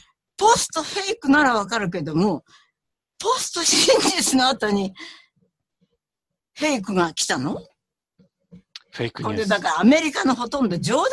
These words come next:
Speaker 1: 談よ。
Speaker 2: え？
Speaker 1: そうなの。だ-、この、変に皮肉でね。うん、だ-、大真面目にほら、あのね、政治でもって、あの、その、日本でいうガチの争いみたいにしてるけど、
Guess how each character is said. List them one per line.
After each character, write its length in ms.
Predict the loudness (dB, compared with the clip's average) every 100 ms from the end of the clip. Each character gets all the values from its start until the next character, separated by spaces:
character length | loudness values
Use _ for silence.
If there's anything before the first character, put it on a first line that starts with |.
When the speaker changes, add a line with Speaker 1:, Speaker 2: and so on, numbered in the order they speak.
| 0
Speaker 1:
談 140 | 0
よ。 100 | -4 -10 -16 -16 _ _ _ _ -20 _ -20
Speaker 2:
え？ 420 | -12 -10 -10 -14 -18 _ _ _ _ -6
Speaker 1:
そ 220 | 0 2
う 40 |
な 120 | 4
の。 180 | 2 0 -6 _ _ _ _ _ _
だ-、 160 | -8 -8 -8
こ 140 | 0
の、 220 | 2 2 -2
変 180 | -2 0 0 0 0
に 80 |
皮 160 | 2 4
肉 260 | 4 2 -4
で 100 | 0
ね。 120 | 0 -2 _ _ _ _ _ _ _ _
う 240 | -2 0 0
ん、 40 |
だ-、 120 | -2 -4 -4
大 180 | 0 4
真 300 | 4 4 2
面 0 |
目 100 | 4
に 140 | 2
ほ 160 | -2 -10
ら、 240 | -10 -8
あ 80 | -4
の 260 | -4 -4 -2
ね、 120 | 0 -2 -8
政 360 | -4 -2 -2
治 60 | -2
で 100 | -2
も 140 | -4
っ 40 | -4 _
て、 240 | -12 -12 -12
あ 100 | -8
の、 400 | -6 -6 -10 -14
そ 180 | -18 -16
の、 140 | -12 -10
日 320 | -6 -4 -4
本 220 | -2 -4
で 100 | -4
い 100 | -10
う 80 | -10
ガ 200 | -6 -4
チ 160 | -2 -2
の 160 | -4 -8 -20 -20 -10
争 300 | -6 -4 -2
い 60 | -2
み 100 | -2
た 140 | -4
い 20 | -12
に 120 | -12
し 80 | -10
て 120 | -12
る 60 |
け 120 | -12 -12
ど、 220 | -12